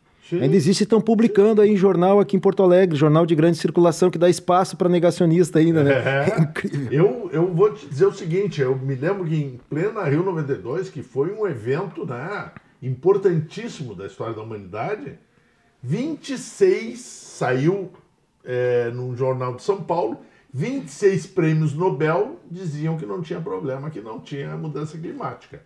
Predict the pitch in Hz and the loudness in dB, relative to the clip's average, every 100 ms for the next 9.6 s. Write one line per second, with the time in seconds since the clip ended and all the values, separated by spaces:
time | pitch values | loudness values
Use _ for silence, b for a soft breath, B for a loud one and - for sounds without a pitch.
0 | b b b b 233 214 214 175 165 160 | b b b b 0 2 2 2 4 2
1 | 151 151 147 139 107 120 120 110 113 107 | 4 4 4 4 0 -8 -10 -10 -12 -12
2 | 101 95 87 - _ _ _ _ _ 101 | -14 -14 -18 -20 _ _ _ _ _ -8
3 | 101 104 98 98 95 92 92 87 113 120 | -6 -6 -8 -10 -14 -16 -20 -18 -16 -4
4 | 160 165 165 247 233 214 185 147 143 135 | -2 -2 -4 -2 4 6 6 2 0 0
5 | 143 156 139 135 160 151 240 277 - B | 0 0 0 -2 -4 2 2 2 -2 B
6 | B 180 175 285 294 214 151 165 143 180 | B 0 2 2 0 -2 -2 0 -2 0
7 | 165 156 151 143 147 156 165 220 170 135 | -2 -4 -10 -6 -4 -2 0 0 -4 -2
8 | - 247 175 156 156 151 110 107 127 120 | 0 2 -2 -4 -6 -8 -10 -10 -10 -10
9 | 135 170 180 254 - - | -8 -8 -6 -6 -8 -12